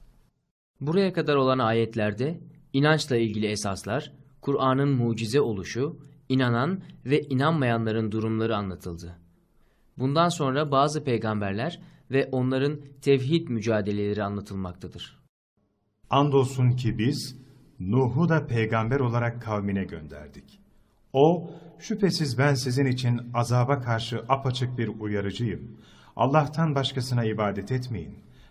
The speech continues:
Speaker 2: Gerçekten ben size gelecek acıklı bir günün azabından korkuyorum." demişti. Kavminin inkarcı ileri gelenleri de,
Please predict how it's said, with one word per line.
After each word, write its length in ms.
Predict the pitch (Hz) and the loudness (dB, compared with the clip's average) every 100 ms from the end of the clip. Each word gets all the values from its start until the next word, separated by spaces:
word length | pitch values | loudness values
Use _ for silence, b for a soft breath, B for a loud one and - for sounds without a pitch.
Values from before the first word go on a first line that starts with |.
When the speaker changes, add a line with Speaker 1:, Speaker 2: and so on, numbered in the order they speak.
| b | b
Speaker 2:
Gerçekten 680 | 117 127 127 117 117 104 101 | 2 2 2 0 0 0 -2
ben 280 | 110 147 - B B | -2 -2 -6 B B
size 300 | - 110 123 | -8 -2 0
gelecek 460 | 117 107 101 107 104 - | 2 0 2 -2 -2 -6
acıklı 440 | 110 107 - 160 | -4 -4 -2 0
bir 180 | 127 110 | 2 2
günün 340 | 101 104 104 110 | 0 0 -2 -4
azabından 720 | 104 98 95 95 90 101 95 | -4 -2 -4 -6 -4 -4 -4
korkuyorum." 680 | - 82 - 98 80 71 - - - | -8 -14 -12 -12 -12 -14 -20 -20 -10
demişti. 480 | 92 78 - - - _ _ _ _ _ _ _ _ _ - | -10 -10 -14 -16 -20 _ _ _ _ _ _ _ _ _ -2
Kavminin 680 | 139 151 160 175 175 170 139 | 2 4 6 4 2 -2 0
inkarcı 580 | 139 123 139 139 - | 0 2 4 4 2
ileri 400 | 175 123 120 131 | -4 -2 2 2
gelenleri 540 | 123 113 117 113 113 117 | 2 2 2 2 0 2
de, 320 | 135 139 | 0 0